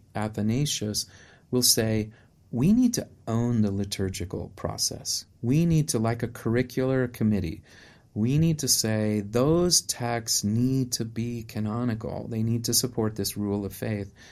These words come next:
It's brilliant. Because there's other preachers out there who have these very powerful,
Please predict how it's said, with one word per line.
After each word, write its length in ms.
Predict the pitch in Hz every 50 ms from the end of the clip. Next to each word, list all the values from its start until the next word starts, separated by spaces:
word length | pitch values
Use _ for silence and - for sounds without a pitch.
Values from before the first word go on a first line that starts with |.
| - - - - - - - - -
It's 160 | - 123 123
brilliant. 760 | - 113 107 113 120 127 127 110 92 85 98 107 - - - - _ _ _
Because 220 | - - 156 143 151
there's 180 | 147 139 160
other 260 | 165 202 240 269 220
preachers 420 | - - 135 123 123 - 120 113 110
out 220 | 113 110 110 -
there 220 | 110 113 113 110 104
who 160 | - 123 113
have 160 | 131 127 120
these 120 | 113 107
very 400 | 104 107 127 151 165 147 127 107
powerful, 880 | 95 - - - 151 151 156 156 147 143 135 - - 117 107 104 98